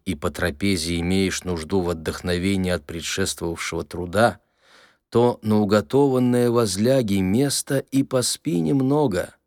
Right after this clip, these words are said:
Только старайся как можно удалить от себя многий сон.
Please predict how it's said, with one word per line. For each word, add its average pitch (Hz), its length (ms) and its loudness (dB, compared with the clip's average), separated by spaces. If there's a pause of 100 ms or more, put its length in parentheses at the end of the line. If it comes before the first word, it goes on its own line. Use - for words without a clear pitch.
(500)
Только 139 300 2
старайся 143 640 4
как 131 260 2
можно 127 600 4
удалить 117 560 2
от 123 120 2
себя 113 400 2
многий 107 560 2
сон. 78 400 -4